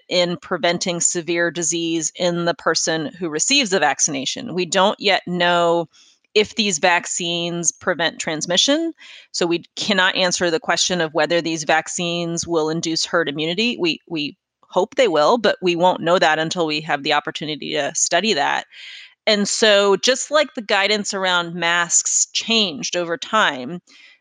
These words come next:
because we were learning about the effectiveness of masks for this disease, because the supply of masks changed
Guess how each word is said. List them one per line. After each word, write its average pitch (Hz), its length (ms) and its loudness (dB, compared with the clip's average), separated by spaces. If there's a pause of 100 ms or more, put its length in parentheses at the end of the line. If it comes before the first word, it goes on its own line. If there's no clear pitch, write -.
(140)
because 202 320 -2
we 190 100 0
were 170 200 0
learning 190 420 2
about 160 280 0
the 170 100 -2
effectiveness 170 640 -4
of 160 100 -12
masks 165 640 0
for 185 340 0
this 165 260 0
disease, 156 600 -6
because 170 380 -6
the 156 100 -10
supply 175 500 2
of 175 160 2
masks 160 640 0
changed 220 680 0